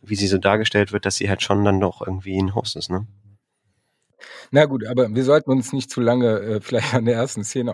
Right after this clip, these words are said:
Speaker 1: Ja,
Speaker 2: aufhalten.
Speaker 1: also f-, ich hab das mit, mit seiner Frau in Anführungszeichen gesagt, vielleicht hab ich das aber auch falsch verstanden, weil, ähm, sie, sie, also Dolores g-, geht ja dann aus dem Pool raus, nimmt diese Brille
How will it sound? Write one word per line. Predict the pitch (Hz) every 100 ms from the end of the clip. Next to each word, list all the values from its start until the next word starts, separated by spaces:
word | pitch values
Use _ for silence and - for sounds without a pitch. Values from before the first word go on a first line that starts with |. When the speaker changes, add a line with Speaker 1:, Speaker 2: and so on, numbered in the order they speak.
| 113
Speaker 1:
Ja, | 117 120
Speaker 2:
aufhalten. | 101 113 - -
Speaker 1:
also | 123 123
f-, | 110 87
ich | 127
hab | 147
das | 131 -
mit, | 131 117 -
mit | 123
seiner | 123 117
Frau | - 123
in |
Anführungszeichen | 98 143 143 131 139 127
gesagt, | 123 120
vielleicht | - 104 139
hab | 123
ich |
das | 120 117
aber | 110
auch | 104
falsch | 104 104
verstanden, | 104 120 139 98
weil, | 95 95 - - - -
ähm, | 110 107 107
sie, | 113 156 -
sie, | 113 113 135 131 104
also | 104 104
Dolores | 101 110 113 127 127
g-, | - 95 107
geht | 113
ja | 110
dann | 110
aus | 92
dem | 104
Pool | - 165
raus, | 147 156 -
nimmt | 120 127
diese | 110
Brille | 107 107 147 208